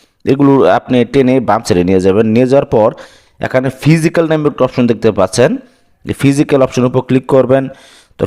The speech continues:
ফি-, এ, ফিজিক্যাল অপশ-, অপশনের উপর রুট, এ, ক্লিক করার পর এখানে দেখতে পাচ্ছেন অটো রোটেট স্ক্রিন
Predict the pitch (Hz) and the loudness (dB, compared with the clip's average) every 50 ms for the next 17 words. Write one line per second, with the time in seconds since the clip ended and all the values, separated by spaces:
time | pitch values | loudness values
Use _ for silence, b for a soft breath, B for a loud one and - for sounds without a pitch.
0 | - - - - - - 110 117 113 113 - - 170 170 175 185 - 175 156 156 | -8 -6 -4 -2 0 2 2 2 2 0 0 -2 -2 0 -2 -2 -2 0 0 0
1 | 139 - - 127 139 - - 156 156 147 147 135 143 139 - - 113 113 113 113 | 0 0 0 -2 -2 0 -2 -2 0 0 0 0 0 0 0 2 2 4 4 4
2 | 117 117 113 113 - - - - B B B B B B B - 147 151 - 170 | 4 4 2 0 -2 -8 -18 -20 B B B B B B B -2 -2 0 0 0
3 | 160 160 - - 131 131 123 127 - - 139 135 135 147 - - 131 - 127 - | 0 0 0 0 0 2 2 2 0 -2 -2 -2 -2 -2 -2 -2 -2 -2 -2 -2
4 | - 139 - - - 160 180 180 - 202 196 170 147 131 123 123 135 147 160 - | -2 -2 -2 -2 -2 -2 -2 0 0 2 2 2 2 0 0 2 2 0 0 -2
5 | - - 117 - - - - 139 151 143 120 90 - - | -4 -8 -6 -6 -8 -8 -4 -2 0 0 -2 -4 -6 -12